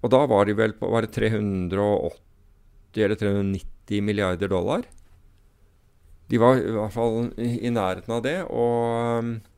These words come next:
og, og det er klart at når du er på den amerikanske vestkysten, da må du st-, stå tidlig opp om morgenen hvis du skal ha med deg, eh, østkysten og ikke minst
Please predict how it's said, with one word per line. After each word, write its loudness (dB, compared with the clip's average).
og, -2
og -2
det -2
er -2
klart 0
at -6
når -4
du 0
er 0
på -6
den -2
amerikanske -6
vestkysten, -8
da -2
må 0
du -4
st-, -6
stå -4
tidlig -2
opp -8
om -4
morgenen -2
hvis -10
du -10
skal -4
ha -4
med -6
deg, -2
eh, -4
østkysten -8
og -2
ikke -8
minst -6